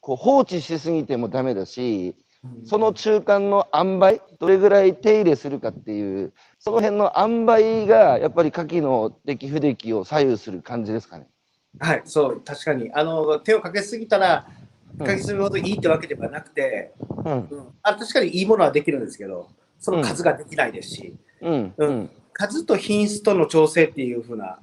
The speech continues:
Speaker 2: 感じが、うん。
Speaker 1: うん。
Speaker 2: あの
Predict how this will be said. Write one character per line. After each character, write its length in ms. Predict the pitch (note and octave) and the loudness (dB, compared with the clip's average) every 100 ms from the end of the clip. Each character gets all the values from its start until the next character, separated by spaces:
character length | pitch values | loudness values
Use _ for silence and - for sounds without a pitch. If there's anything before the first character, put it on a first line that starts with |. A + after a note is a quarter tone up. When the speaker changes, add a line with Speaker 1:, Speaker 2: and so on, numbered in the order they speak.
| _ | _
Speaker 2:
感 180 | - A2+ | -14 -12
じ 80 | G#2+ | -10
が、 340 | A#2 A2 F#2 - _ _ _ _ - | -8 -6 -8 -12 _ _ _ _ -6
う 100 | C#3+ | -2
ん。 140 | C3 A#2 | -2 -6
Speaker 1:
う 20 | |
ん。 20 | A2+ - | -10 -10
Speaker 2:
あ 100 | D3 | -10
の 960 | C#3 C#3 C#3 C3+ C3 C3 C3 B2 G#2+ | -6 -4 -2 -2 -4 -8 -8 -10 -12